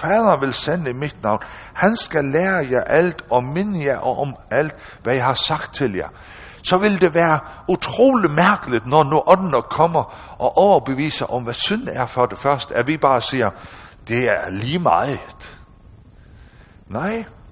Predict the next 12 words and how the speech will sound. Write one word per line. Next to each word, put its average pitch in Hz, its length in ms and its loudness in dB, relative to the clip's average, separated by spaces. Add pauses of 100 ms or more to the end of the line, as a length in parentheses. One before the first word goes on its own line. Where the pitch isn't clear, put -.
(500)
talsmanden, 143 880 0 (300)
ånden 151 440 4 (160)
kommer 131 760 -2
og 110 180 2
overbeviser 120 720 -2
os - 360 0
om, 101 240 -4 (1600)
at - 160 -6
der 160 80 -4
er 196 220 0
en 180 140 -8
anden 208 360 2